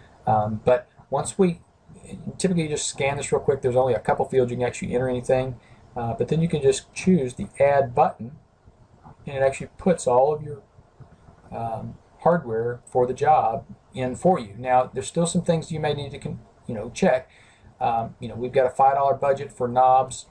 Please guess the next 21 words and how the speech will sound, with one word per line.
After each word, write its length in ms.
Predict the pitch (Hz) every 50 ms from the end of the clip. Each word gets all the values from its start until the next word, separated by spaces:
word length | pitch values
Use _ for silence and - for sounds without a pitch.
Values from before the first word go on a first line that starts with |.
| _ _ _ _ _ _ _ _ -
um, 280 | 117 113 113 113 110
for 180 | - - 127 117
doors, 600 | 117 170 170 135 120 117 127 135 - - - - _ _
and 120 | - 110
a 20 | 107
five 200 | - 120 127 127
dollar 200 | 131 127 127 120
budget 420 | 120 127 127 123 120 127 127 120
for 220 | - - - 185 - _ _ _ _ _ _ _ _ _ _ _ _
drawers, 540 | - - 165 175 135 107 110 123 - - - _ _ _ _ _ - -
um, 300 | - 117 113 113 - - _ - - - _ _ _ _ _ - - _ - _ _
and 200 | - 117 113 117
we 100 | 117 120
have 100 | 117 110
six 300 | - - - - - -
of 80 | 147 -
those 300 | 131 127 127 143 147 -
and 160 | 131 117 -
twenty 260 | - - 135 127 131
of 120 | 135 131
those. 400 | - 160 160 131 107 120 131 -